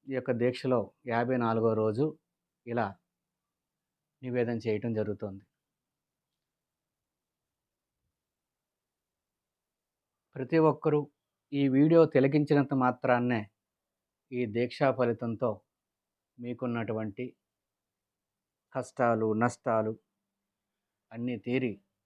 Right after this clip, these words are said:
మీకు సుఖశాంతులతో వర్ధిల్లారని ఆ జగన్మాతను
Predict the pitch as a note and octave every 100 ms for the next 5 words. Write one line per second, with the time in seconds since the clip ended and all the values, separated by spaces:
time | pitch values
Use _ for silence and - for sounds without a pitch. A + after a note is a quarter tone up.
0 | _ _ _ _ _ _ - C3 C3+ B2
1 | - C3+ D3 C#3 C3+ C3+ A#2+ B2 A2 A2
2 | B2 A#2 A2 G#2+ A#2 _ _ _ _ _
3 | _ _ _ _ _ _ _ A2+ A2 G#2
4 | G#2+ B2+ B2+ A#2+ A2+ G#2